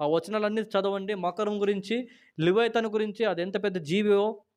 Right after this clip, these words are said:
అది ఎంత భయంకరమైన జీవియో, అసలు ఆ సముద్రంలో ఆ జీవి ఎందుకుంది, ఆ సముద్రంలో ఆ జీవి ఏం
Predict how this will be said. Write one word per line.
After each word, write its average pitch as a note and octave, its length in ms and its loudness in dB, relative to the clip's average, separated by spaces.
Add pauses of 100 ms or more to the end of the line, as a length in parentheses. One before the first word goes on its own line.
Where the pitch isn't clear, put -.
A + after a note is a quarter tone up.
(140)
అది D#3+ 120 0
ఎంత F#3 160 -2
భయంకరమైన G3+ 560 -2
జీవియో, G3 580 -2 (380)
అసలు A3 240 0
ఆ F#3 100 2
సముద్రంలో G3+ 540 -2
ఆ F#3+ 60 2
జీవి F#3+ 240 -4
ఎందుకుంది, G3+ 640 -2 (320)
ఆ C#3 40 -18
సముద్రంలో G#3+ 480 0
ఆ G3 40 2
జీవి D#3+ 640 -2
ఏం G#3+ 160 2